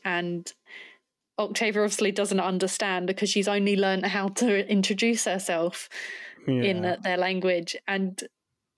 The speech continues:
Speaker 1: this grounder sort of laughs <laughs>
Speaker 2: Yeah.
Speaker 1: and is like, "I said, 'What do you want?'" <laughs> Like,
Speaker 2: Mm.
Speaker 1: and it's just sort of, I like this grounder from j-, just, just this episode.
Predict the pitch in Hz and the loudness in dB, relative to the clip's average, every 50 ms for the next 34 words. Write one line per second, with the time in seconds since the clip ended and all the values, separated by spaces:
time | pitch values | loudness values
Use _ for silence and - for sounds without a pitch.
0 | _ _ _ _ _ _ 196 208 202 - - - 220 220 220 208 208 208 208 226 | _ _ _ _ _ _ -2 -2 -2 0 -2 -2 0 0 2 2 0 0 2 2
1 | 190 190 190 202 202 202 190 180 170 180 190 - - - - - - 254 - _ | 2 2 4 4 2 2 2 2 0 0 -2 -4 -6 -6 -4 -6 -8 -10 -14 _
2 | _ _ - - 233 - - _ _ _ _ _ _ _ _ - - 180 123 - | _ _ -6 -4 -4 -4 -6 _ _ _ _ _ _ _ _ -4 -2 -2 0 2
3 | 220 196 220 214 202 190 190 185 - 220 254 262 233 - 240 226 214 208 202 - | 2 2 2 2 0 -2 -4 -2 0 2 2 2 2 2 2 2 2 0 0 -2
4 | - - _ - 208 214 208 - - 220 202 196 202 190 196 185 190 - 175 170 | -6 -8 _ -2 -2 0 0 0 0 0 0 0 2 2 0 0 0 -2 -2 0
5 | 180 180 175 180 175 - - - - - - 175 180 214 226 - - 311 294 120 | 0 2 2 2 0 0 -2 -6 -10 -12 -10 -6 -4 -4 -2 -2 -2 -2 -2 -2
6 | - 110 107 107 104 107 110 - - _ _ _ _ _ _ - _ _ - 330 | -4 -4 -4 -4 -4 -4 -4 -8 -14 _ _ _ _ _ _ -20 _ _ -10 -8
7 | 294 285 262 233 240 - 208 220 262 226 - - - 254 254 - 254 226 226 220 | -6 -4 -2 -2 0 0 2 2 0 0 -2 -2 -2 -2 0 0 2 2 2 0
8 | 208 - - _ _ - - - - - - - - _ _ _ _ _ _ _ | -2 -6 -14 _ _ -18 -16 -16 -16 -16 -18 -20 -20 _ _ _ _ _ _ _
9 | _ 240 240 262 277 269 254 240 226 - 226 - - 226 220 - - 208 190 185 | _ -2 0 2 2 2 2 2 0 -2 -4 -2 -2 -2 -2 0 0 0 0 0
10 | 185 180 185 180 - - 196 180 170 175 175 175 190 - - - 196 185 196 196 | 0 0 0 -2 0 -2 -2 -2 0 -2 -2 -4 -4 -6 -4 -2 -2 0 2 2
11 | 208 202 - - _ - - 202 196 196 - 196 185 - - 180 180 180 - - | 0 0 -2 -6 _ -4 -2 -2 -2 -2 -2 -2 -2 0 -2 -2 -4 -4 -6 -4
12 | - - 175 170 170 170 170 | -2 0 2 2 2 0 0